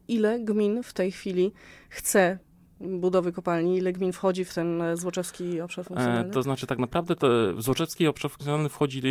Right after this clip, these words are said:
Speaker 2: e, tak naprawdę osiem gmin, e, plus dwa powiaty, natomiast ten, e, zakres tych samorządów się, e, się poszerza. Ciągle mamy zgłoszenia, e, nowych w związku z, e,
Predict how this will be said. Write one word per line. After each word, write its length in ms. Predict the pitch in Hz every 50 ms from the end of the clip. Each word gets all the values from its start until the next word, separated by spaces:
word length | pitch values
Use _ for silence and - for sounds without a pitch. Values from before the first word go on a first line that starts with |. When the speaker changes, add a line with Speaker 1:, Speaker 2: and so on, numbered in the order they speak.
| 135 135 131 131 127 127 127 127 127
Speaker 2:
e, 40 | 123
tak 160 | - 127 120
naprawdę 340 | 123 123 - 127 123 123 -
osiem 320 | - 160 - 147 123 113
gmin, 340 | 110 113 120 127 127 127 127
e, 160 | 123 123 123
plus 200 | 110 - 127 120
dwa 120 | 120 131 127
powiaty, 340 | - 139 131 147 139 -
natomiast 440 | 123 131 127 135 127 131 131 131 -
ten, 220 | - 135 120 120 117
e, 440 | 101 107 104 117 117 113 110 104 - - - - - _ - -
zakres 440 | 120 117 151 160 - 147 135 131
tych 120 | - 123 -
samorządów 500 | - 131 123 127 123 131 123 127 127 131
się, 280 | - 147 135 131 127 127 - - - - - - - - -
e, 340 | - 127 123 127 123 127 123 123
się 200 | - - 131 127
poszerza. 400 | - 135 - - 151 131 123 120
Ciągle 280 | - - 139 135 135 131
mamy 220 | 135 127 123 120
zgłoszenia, 520 | 117 120 127 123 - - 135 135 127 123 123 120 110 101 110 113 120 120 117 113
e, 40 | 113
nowych 340 | 120 127 127 123 117 120 110
w 40 |
związku 360 | 107 117 120 120 113 117 - 117
z, 200 | - - -
e, 40 | -